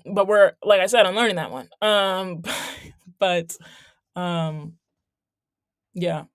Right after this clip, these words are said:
the routines matter. That's what I would s-, like to say. And discipline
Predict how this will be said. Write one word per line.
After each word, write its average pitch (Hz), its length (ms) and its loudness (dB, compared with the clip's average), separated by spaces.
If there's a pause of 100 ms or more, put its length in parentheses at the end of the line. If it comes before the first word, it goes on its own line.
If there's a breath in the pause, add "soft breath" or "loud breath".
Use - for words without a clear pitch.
(140)
the 165 720 -2 (1600 loud breath)
routines 180 340 -10
matter. - 320 -8
That's 175 180 -6
what 180 100 -4
I 170 40 -2
would 160 120 -4
s-, - 140 -14
like 160 220 -8
to 170 60 -12
say. - 360 -10
And 160 240 -4
discipline 160 600 -8